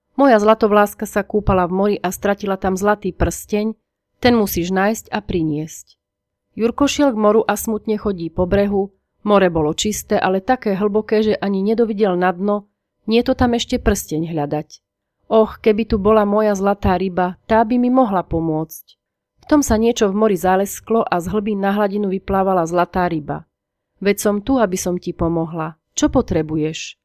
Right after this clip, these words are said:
"Mám v mori nájsť zlatý prsteň, no nedovidím ani na dno." "Teraz som práve videla šťuku, niesla zlatý prsteň na plutve." "Len chvíľu počkaj, ja ti ho prinesiem." A netrvalo dlho,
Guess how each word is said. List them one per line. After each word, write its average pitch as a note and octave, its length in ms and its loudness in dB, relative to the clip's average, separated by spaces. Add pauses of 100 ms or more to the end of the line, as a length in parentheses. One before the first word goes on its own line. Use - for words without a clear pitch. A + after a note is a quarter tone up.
(520)
"Mám A3+ 320 2
v A3+ 80 0
mori C4 160 4
nájsť B3+ 320 2
zlatý A3 400 -2
prsteň, G#3 560 -2
no G3 160 -2
nedovidím G#3 480 0
ani G#3+ 240 -2
na G#3+ 160 2
dno." D3 320 -8 (720)
"Teraz C4+ 240 0
som A#3 160 2
práve A3+ 320 4
videla A3 320 2
šťuku, F3 480 -6
niesla G3+ 400 -2
zlatý F3+ 320 -4
prsteň G#3 400 -4
na G#3+ 160 -2
plutve." D3+ 560 -8 (640)
"Len G#3 160 2
chvíľu F#3 320 2
počkaj, G#3 640 0
ja A3 240 2
ti G#3+ 160 -2
ho G3+ 80 0
prinesiem." D#3+ 880 -4 (560)
A G#3 80 -4
netrvalo C4+ 560 4
dlho, G#3+ 240 2